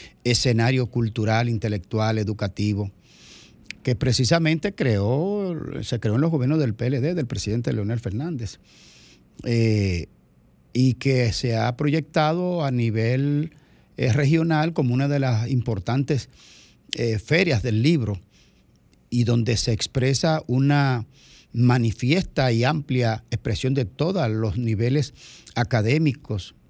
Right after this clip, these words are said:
eh, lectores, cultura, cine, eh, debates, en fin, realmente un buen referente de algo tan invital,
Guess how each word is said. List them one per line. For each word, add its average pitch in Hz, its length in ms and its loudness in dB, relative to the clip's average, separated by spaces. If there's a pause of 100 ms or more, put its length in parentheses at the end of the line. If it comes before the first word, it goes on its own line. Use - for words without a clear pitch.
(320)
eh, 98 880 -4
lectores, 117 760 -2 (180)
cultura, 113 840 0
cine, 139 580 2 (720)
eh, 104 580 2
debates, 113 760 0 (800)
en 165 220 0
fin, 165 340 2 (760)
realmente 139 540 2
un 123 460 0
buen 131 180 2
referente 123 800 2
de 87 160 -2
algo 113 240 2
tan 117 180 0
invital, 117 560 0